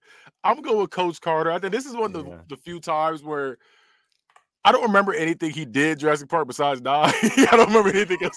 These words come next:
Speaker 1: he did in that movie. But Coach Carter, he was, he was legendary in that one, for sure.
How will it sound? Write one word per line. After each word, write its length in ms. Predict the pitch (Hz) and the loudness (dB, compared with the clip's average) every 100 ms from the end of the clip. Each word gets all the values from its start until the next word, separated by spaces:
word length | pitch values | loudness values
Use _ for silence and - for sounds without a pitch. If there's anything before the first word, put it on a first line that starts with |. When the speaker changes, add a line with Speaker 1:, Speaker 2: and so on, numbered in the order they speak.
| 175 | -10
Speaker 1:
he 140 | 160 | -12
did 400 | 143 151 170 175 | -8 -8 -8 -12
in 80 | 208 | -12
that 120 | 185 160 | -12 -10
movie. 280 | 151 339 165 - - - - - _ _ _ - - - - 160 | -10 -6 -8 -10 -20 -20 -16 -16 _ _ _ -20 -20 -20 -2 -2
But 100 | 156 | 2
Coach 260 | 233 247 | 0 2
Carter, 300 | - 208 196 | 2 2 2
he 180 | 185 196 | 0 -4
was, 220 | 190 180 170 | -4 -6 -6
he 120 | 190 | -8
was 160 | 175 | -8
legendary 580 | 160 147 139 117 113 104 | -6 -6 -6 -12 -12 -12
in 60 | 101 | -18
that 180 | 98 87 | -20 -20
one, 160 | 90 85 | -20 _
for 80 | - | -20
sure. 380 | 110 127 101 90 | -16 -12 -12 -14